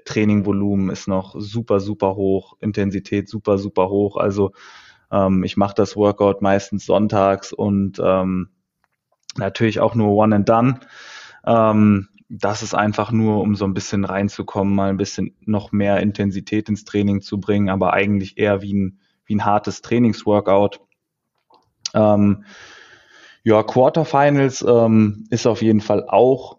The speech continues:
ein Fokus, ähm, aber da sehe ich das eigentlich so, dass es da,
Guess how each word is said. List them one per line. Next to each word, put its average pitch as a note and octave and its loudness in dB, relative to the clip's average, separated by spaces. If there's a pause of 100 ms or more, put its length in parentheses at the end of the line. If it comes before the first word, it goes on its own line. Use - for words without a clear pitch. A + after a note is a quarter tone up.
(120)
ein G#2+ 2
Fokus, B2+ 0 (180)
ähm, G#2 2
aber G2 2
da G2+ 2 (440)
sehe G2+ -4
ich - -8
das G#2 0
eigentlich G2+ -2
so, G2+ -2
dass F#2+ -4
es - -16
da, F#2 0